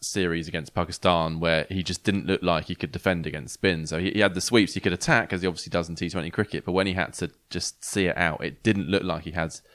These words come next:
the game for it. And I would also question his desire to play cricket, Test cricket, really. I th-, I'm not, when the other options came along, I, th-, I think he just decided pragmatically, as he, as he always does,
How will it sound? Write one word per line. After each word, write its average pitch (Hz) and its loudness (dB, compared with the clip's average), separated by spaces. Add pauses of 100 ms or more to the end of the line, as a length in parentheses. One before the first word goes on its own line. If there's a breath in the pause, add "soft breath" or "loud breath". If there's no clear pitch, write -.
(440 soft breath)
the - -6
game 95 2
for 87 0
it. 73 2
And 113 4
I 123 10
would 117 4 (160)
also 120 4
question 117 6
his 110 4
desire 117 4
to - -10
play 87 -2
cricket, - -6
Test - -2
cricket, 82 -8
really. 98 -2
I 110 -4
th-, - -4
I'm 110 6
not, - 4 (520 loud breath)
when 123 8
the 117 8
other 117 10
options 95 2
came 107 4
along, 107 10
I, 101 8
th-, - -6
I 107 2
think 107 0
he 107 -2
just - -2
decided 107 4 (560)
pragmatically, 104 4
as 95 4
he, 98 -2
as 92 -4
he 92 2
always 92 2
does, 98 4